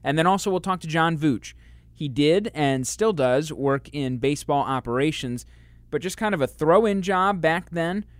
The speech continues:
was measuring the home run distance, or estimating, I suppose, would be a, a better way to put it back then, estimating the home run distances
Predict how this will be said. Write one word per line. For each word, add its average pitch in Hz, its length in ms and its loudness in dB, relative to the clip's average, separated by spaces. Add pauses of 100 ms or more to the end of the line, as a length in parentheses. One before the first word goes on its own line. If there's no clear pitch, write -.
(300)
was 156 180 0
measuring 190 580 0
the 175 100 2
home 180 280 -2
run 180 220 2
distance, 147 580 -4
or 131 220 0
estimating, 120 760 -2
I 107 100 -2
suppose, 120 520 0
would 113 140 -6
be 117 240 0
a, 107 180 -2
a 117 40 0
better 123 220 2
way 120 200 0
to 110 80 -2
put 139 240 -2
it 113 100 -2
back 117 280 -6
then, 120 340 -4 (580)
estimating 156 600 0
the 131 80 0
home 151 280 -2
run 147 200 0
distances 107 680 -6